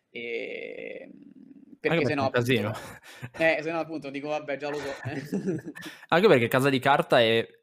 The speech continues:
Speaker 2: praticamente, c'è un colpo di scena ogni cinque minuti
Speaker 1: Eh sì,
Speaker 2: ed è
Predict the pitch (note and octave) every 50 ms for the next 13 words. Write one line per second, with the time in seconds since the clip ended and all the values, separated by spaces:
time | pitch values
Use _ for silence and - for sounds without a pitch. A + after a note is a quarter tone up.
0 | _ _ - A#2+ A#2 - A#2+ A2+ B2 A#2+ B2 B2 B2+ B2 C3 A#2 - B2 A#2 A2
1 | - B2+ A#2+ A#2 B2+ B2 A#2+ A2+ - - B2 A#2+ A#2+ A#2+ A#2+ A#2 A#2 A2+ A2 A2
2 | G#2 - - - B2 A#2+ A#2 - B2 B2 A#2+ A#2 A#2 A#2 A2+ - B2+ A#2+ B2 C3
3 | - - _ _ _ _ _ _ _ _ _ - G3+ F#3 F3+ - - G3 F3+ D#3+
4 | C3+ C3 B2+ B2+ A#2+